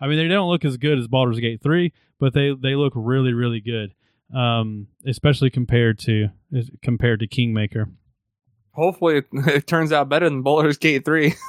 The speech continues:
Speaker 2: <laughs> at least in the original.
Speaker 1: Yeah, well,
Speaker 2: <laughs>
Speaker 1: Baldur's, Baldur's Gate three is still early access. I think it's doing pretty good. Have you tried it on Linux lately?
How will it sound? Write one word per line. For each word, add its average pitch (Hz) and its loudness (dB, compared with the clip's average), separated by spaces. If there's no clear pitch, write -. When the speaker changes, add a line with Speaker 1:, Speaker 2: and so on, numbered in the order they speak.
Speaker 2:
<laughs> - 0
at 214 0
least 180 -2
in 156 0
the 147 0
original. 160 0
Speaker 1:
Yeah, 147 2
well, 135 0
Speaker 2:
<laughs> - -
Speaker 1:
Baldur's, 226 2
Baldur's 214 0
Gate 214 0
three 180 0
is 175 -4
still 165 -2
early 147 2
access. 135 0
I 151 0
think 262 0
it's 240 -4
doing 170 0
pretty 143 2
good. 160 2
Have 160 0
you 208 -4
tried 175 0
it 190 0
on 196 0
Linux 180 -4
lately? 175 -4